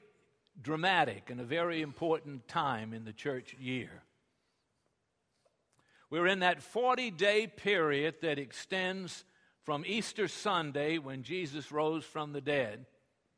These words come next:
through Ascension Thursday, when Jesus ascended, returned to his throne in heaven, and to the Feast of Pentecost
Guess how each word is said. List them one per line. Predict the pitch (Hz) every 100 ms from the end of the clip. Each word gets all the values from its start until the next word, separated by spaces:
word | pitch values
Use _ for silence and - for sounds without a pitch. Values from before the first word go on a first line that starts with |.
| _ _ _ _ _ _ _ _ _ _ _ _ _ _ _ _ -
through | 196 208 214 202
Ascension | 160 - 226 226 202 - 127 123 190 - _ _ _ _ _ _ -
Thursday, | 196 147 123 - 147 160
when | 131 123
Jesus | 113 160 143 139 135 -
ascended, | 123 - 175 160 143 147 147 _ _ _ _ -
returned | 123 120 160 151 147
to | 135
his | 127
throne | - 147 143 139 123
in |
heaven, | 120 156 127 104 120 - _ _ _ _ _ _ _ _ _ _ _ _ _ _ _ _ _ _ _ -
and | 135
to | 139
the | 131
Feast | - 180 156 -
of | 147 -
Pentecost | 165 120 117 - 107 90 - - - -